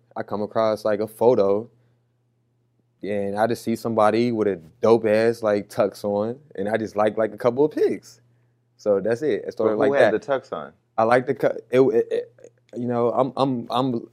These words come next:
Speaker 1: A K A Andre Star, so you, you already know who it was. Well, so at the end of the day, they was, you know, in the pics. I liked a couple of pics.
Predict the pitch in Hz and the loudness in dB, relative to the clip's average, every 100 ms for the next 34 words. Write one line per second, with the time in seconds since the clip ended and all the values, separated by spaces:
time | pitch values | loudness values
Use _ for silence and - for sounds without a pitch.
0 | - 131 127 123 117 120 107 113 110 113 | 0 0 2 2 2 2 0 0 0 -2
1 | - 101 104 117 - 110 110 123 117 127 | -2 0 2 0 -4 -6 -6 -6 -2 0
2 | 113 131 135 98 90 - - - 90 107 | 0 -2 -2 -2 -2 -8 -12 -12 -10 -4
3 | 110 98 101 104 117 107 98 139 127 113 | -2 -2 -4 -4 -4 -2 0 4 4 2
4 | 123 - - - _ _ _ - 113 117 | -2 -10 -14 -18 _ _ _ 2 4 6
5 | 117 117 117 104 110 131 _ 113 113 113 | 4 2 0 0 0 -4 _ -4 -4 0
6 | 110 117 113 107 107 104 107 104 143 160 | -2 0 -2 -2 -4 -4 -4 0 -2 0
7 | 117 135 - | -2 -2 -4